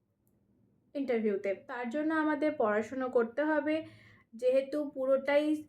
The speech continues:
আহ, সিবিটির ওপর চলছে, কোনো একাডেমিক মার্কস ক্যালকুলেট হবে না।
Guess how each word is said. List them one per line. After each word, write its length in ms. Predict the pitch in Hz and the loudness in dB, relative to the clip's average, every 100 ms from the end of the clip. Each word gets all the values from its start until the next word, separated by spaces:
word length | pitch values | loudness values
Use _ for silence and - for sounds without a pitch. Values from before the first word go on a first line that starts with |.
| - | -12
আহ, 300 | - 277 285 | -4 -2 -2
সিবিটির 600 | - 269 269 277 302 311 | 0 0 0 0 0 0
ওপর 280 | - 285 285 285 | 2 2 2 2
চলছে, 400 | 294 285 285 294 | 4 4 4 0
কোনো 340 | 294 262 262 285 | 0 -2 -2 0
একাডেমিক 580 | 262 254 247 262 269 262 240 | 0 0 -2 -2 -4 -6 -6
মার্কস 360 | 240 254 - | -6 -6 -6
ক্যালকুলেট 580 | - 226 226 247 247 254 | -2 2 2 2 0 0
হবে 320 | - 214 220 | -4 0 2
না। 160 | 269 294 | 2 0